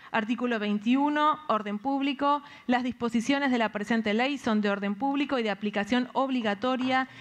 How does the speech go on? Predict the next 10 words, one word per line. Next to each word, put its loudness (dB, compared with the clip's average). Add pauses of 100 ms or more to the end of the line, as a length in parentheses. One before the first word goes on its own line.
en 2
todo 0
el -2
territorio -2
de 0
la 2
República 0
Argentina. 2 (380)
Artículo 0
veintidós, -2